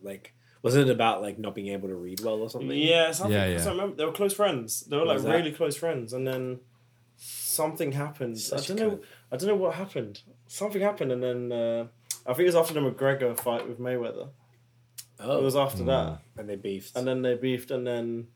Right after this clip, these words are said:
Speaker 2: it was stuff about how Floyd can't read, which he funny, like, it's funny 'cause he can't read, but
Speaker 1: I mean, I don't know. Is it his fault he can't read?
Speaker 2: I don't know.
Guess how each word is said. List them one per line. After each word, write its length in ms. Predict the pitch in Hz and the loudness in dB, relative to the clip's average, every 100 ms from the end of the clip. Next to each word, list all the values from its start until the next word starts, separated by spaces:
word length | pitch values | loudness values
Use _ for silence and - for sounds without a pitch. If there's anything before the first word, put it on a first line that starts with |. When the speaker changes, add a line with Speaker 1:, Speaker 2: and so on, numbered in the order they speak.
| _ _ | _ _
Speaker 2:
it 80 | - | -4
was 160 | 127 113 | -2 0
stuff 260 | - 127 120 | 0 0 0
about 240 | 120 117 | 0 0
how 120 | 117 | -2
Floyd 300 | 110 120 110 | -4 -6 -8
can't 220 | 107 107 90 | -6 -6 -4
read, 260 | 104 101 | -4 -6
which 160 | - - | -8 -12
he 200 | 104 110 _ _ - | -14 -16 _ _ -20
funny, 440 | - - 104 98 87 | -14 -10 -10 -10 -12
like, 140 | 82 - | -12 -12
it's 140 | - | -14
funny 260 | - 80 78 | -14 -14 -14
'cause 160 | 82 | -16
he 60 | 87 | -16
can't 280 | - 80 - | -14 -14 -14
read, 240 | 65 71 - - | -12 -14 -14 -16
but 200 | - - _ - | -16 -18 _ -18
Speaker 1:
I 60 | 113 | -8
mean, 420 | 117 113 110 107 104 _ _ - - 139 - | -4 -4 -4 -10 -16 _ _ -20 -16 -14 -12
I 40 | 101 | -12
don't 100 | 98 | -8
know. 140 | 107 | -8
Is 160 | 110 107 | -8 -8
it 60 | 104 | -6
his 180 | 110 | -4
fault 200 | - 113 | 0 0
he 60 | 127 | 2
can't 180 | 135 139 | 2 2
read? 240 | 147 170 - _ _ - | 2 0 -8 _ _ -20
Speaker 2:
I 40 | 127 | -12
don't 160 | 113 | -8
know. 180 | 117 123 | -6 -6